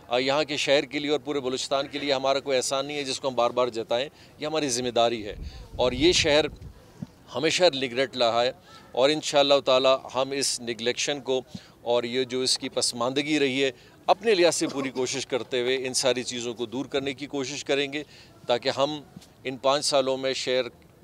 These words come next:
कोटा के लोगों को एक अच्छा माहौल और एक अच्छा शहर बना के दें। देखिए, traffic के तीन, अ, प्लान्स हैं जो हम कर रहे हैं। एक तो हम Quetta के अंदर road connectivity का एक mechanism बना रहे हैं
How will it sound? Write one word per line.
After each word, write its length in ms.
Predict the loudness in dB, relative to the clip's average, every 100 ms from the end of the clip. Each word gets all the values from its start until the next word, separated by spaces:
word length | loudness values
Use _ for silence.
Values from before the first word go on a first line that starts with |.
| -8
कोटा 280 | -4 0 0
के 120 | 0
लोगों 280 | -2 -2 -4
को 220 | -2 -4 -4 -10 -20 -10
एक 280 | -2 -2 0
अच्छा 400 | -2 -2 -2 2 2
माहौल 420 | 4 6 6 6 -2 -10 -2
और 120 | 0
एक 120 | 0
अच्छा 240 | -2 0 -2
शहर 240 | -2 -4
बना 200 | -4 -10 -12
के 80 | -16
दें। 120 | -18 -20 -20 -20 -10
देखिए, 260 | -6 -2 -2
traffic 380 | 2 0 0 -2
के 140 | -2
तीन, 320 | -4 -6 -8
अ, 40 | -10 -2
प्लान्स 520 | 0 2 2 0 0
हैं 140 | -4 -4
जो 120 | -2
हम 140 | -4
कर 200 | -2 -2
रहे 140 | -2 -4
हैं। 80 | -2
एक 240 | -2 -2
तो 100 | -2
हम 180 | -2 -4
Quetta 380 | -4 -2 0 -2
के 160 | -2
अंदर 320 | -6 -2 -2 -2 -2
road 220 | -2 -2
connectivity 680 | -4 -8 -8 -8 -8 -8 -8
का 100 | -4
एक 100 | -4
mechanism 580 | -6 -8 -6 -6 -6 -6
बना 260 | -6 -4 -4
रहे 120 |
हैं 80 | -4